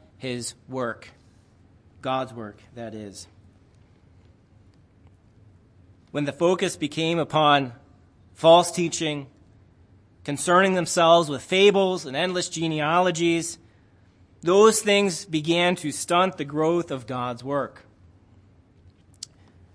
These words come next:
They were truly a waste of time and energy and gathering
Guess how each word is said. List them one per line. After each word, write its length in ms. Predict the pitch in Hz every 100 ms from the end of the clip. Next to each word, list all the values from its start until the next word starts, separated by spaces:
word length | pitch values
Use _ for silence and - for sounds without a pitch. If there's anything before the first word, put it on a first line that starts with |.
| _ _ -
They 140 | 156
were 140 | 156
truly 540 | 143 - 208 208 180 143
a 40 |
waste 500 | 139 165 208 214 -
of 140 | 139 -
time 560 | 160 170 185 214 214 - _ _ _ _ _ _
and 160 | 135 131
energy 600 | 151 190 175 196 220 208 - _ _ _ _ _ _ _
and 140 | 127 127
gathering 720 | 147 165 185 196 202 214